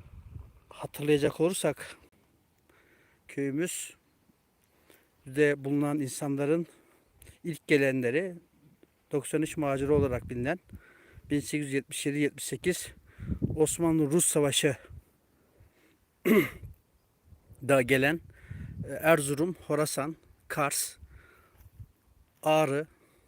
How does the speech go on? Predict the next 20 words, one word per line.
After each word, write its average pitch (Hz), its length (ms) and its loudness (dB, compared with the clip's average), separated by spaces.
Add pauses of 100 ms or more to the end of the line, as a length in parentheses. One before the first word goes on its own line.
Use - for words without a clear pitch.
(520)
bölgesinden 143 500 0
gelen 143 260 0
insanlar 139 640 -2 (800)
bin 143 120 -2
sekiz 143 460 -6
yüz - 380 -4
doksan - 340 4
altı 147 260 0
yılında 151 440 6 (680)
önce 143 300 0
Adana, 151 480 0 (160)
sonra 135 340 -4
Kayseri 143 560 0
ve 151 180 2 (640)
Kayseri'nin 147 1200 2
Yahyalı - 440 8
ilçesinin - 420 8
Dikme 151 300 -2
köyüne 120 260 -2
gelmişlerdir. 117 720 -6